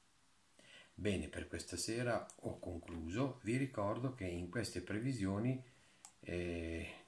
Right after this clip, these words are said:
quelle scritte, potrete, le potrete vedere poi domani. Eh, metterò anche un video di, della pioggia, eh, rilevata oggi, diciamo, di un momento di precipitazione di oggi pomeriggio,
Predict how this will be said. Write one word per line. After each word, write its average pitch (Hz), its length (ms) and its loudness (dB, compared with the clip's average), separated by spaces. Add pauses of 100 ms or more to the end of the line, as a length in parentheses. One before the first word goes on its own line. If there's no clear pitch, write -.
quelle 95 280 0
scritte, 101 840 -2
potrete, 101 720 0
le 90 140 0
potrete 90 420 -2
vedere 87 280 0
poi 87 240 -2
domani. 107 640 0 (600)
Eh, 98 380 2
metterò 110 520 4 (120)
anche 104 240 0
un 123 160 4
video 104 560 2 (600)
di, 98 360 2
della 101 200 4
pioggia, 104 760 2 (320)
eh, 87 840 2
rilevata 92 640 4
oggi, 85 380 0
diciamo, 92 800 2
di 82 160 0
un 90 180 0
momento 90 500 2
di 80 100 -4
precipitazione 90 1300 -2 (200)
di 92 120 0
oggi 98 240 2
pomeriggio, 107 840 0